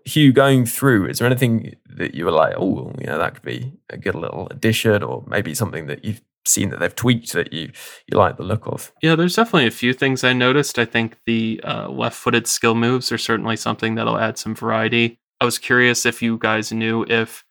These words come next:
Speaker 2: that's just something where, like, a left-footed player would do a left-footed elastico, or you can control if any player does it. 'Cause I'm curious, like, if, if you reverse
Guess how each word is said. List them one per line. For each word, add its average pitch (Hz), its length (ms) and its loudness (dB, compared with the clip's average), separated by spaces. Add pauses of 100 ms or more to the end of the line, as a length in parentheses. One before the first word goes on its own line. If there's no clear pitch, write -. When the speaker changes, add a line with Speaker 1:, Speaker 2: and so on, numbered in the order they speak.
(300)
Speaker 2:
that's 113 260 0
just - 240 0
something 113 360 0
where, 110 200 2
like, - 260 -6 (180)
a 120 60 -2
left-footed 117 560 0
player 117 300 2
would 117 220 -2
do 113 200 0
a - 20 -6
left-footed 113 680 -2 (160)
elastico, 139 640 2
or 117 220 4
you 117 180 0
can 113 280 -6
control 113 720 0 (920)
if 123 260 -2
any 123 200 2
player 147 320 2
does 147 240 2
it. 147 200 4
'Cause 120 160 -4
I'm 117 160 2
curious, 127 340 2
like, 113 140 2
if, - 240 -2 (360)
if - 160 -4
you 131 80 2
reverse 127 640 2